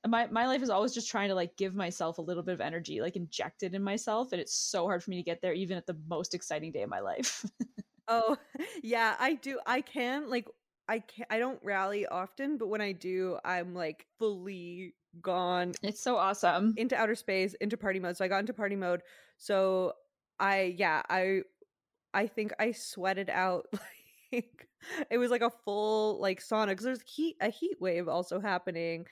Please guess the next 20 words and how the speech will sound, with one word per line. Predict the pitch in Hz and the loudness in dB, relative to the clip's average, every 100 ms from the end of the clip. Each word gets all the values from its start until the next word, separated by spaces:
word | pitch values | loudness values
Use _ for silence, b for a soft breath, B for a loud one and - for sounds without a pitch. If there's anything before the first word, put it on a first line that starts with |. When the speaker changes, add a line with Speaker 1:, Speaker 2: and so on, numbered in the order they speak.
| B B B | B B B
Speaker 2:
And | - 233 | 0 2
so | 220 185 185 180 - _ | 2 4 4 2 -2 _
I | - 196 | 0 2
was, | 196 | 0
like, | 190 175 170 - b b b b - | 0 0 -2 -6 b b b b -10
just, | 214 214 - - | -6 -6 -10 -8
like, | 196 160 - - _ _ | -4 -4 -6 -20 _ _
makeup | 196 220 240 269 202 | -2 2 2 2 2
down | 226 214 | 2 2
my | 202 | 2
face, | 208 185 175 185 - | 0 0 2 0 0
like, | 180 170 - _ _ _ _ | 2 2 -4 _ _ _ _
fully | - 214 214 220 202 190 - 175 - _ | -2 0 2 0 -2 -4 -10 -20 -20 _
g-, | 190 | -6
giving | 220 214 202 | 0 0 0
her, | 175 | -2
bud. | 170 170 175 202 B B - | 0 0 0 -2 B B -2
And | 202 208 | 0 2
then | 202 196 196 196 - _ _ _ _ _ _ - | 2 2 2 -2 -4 _ _ _ _ _ _ -12
we | 196 208 202 202 196 | -8 -6 -4 -2 -2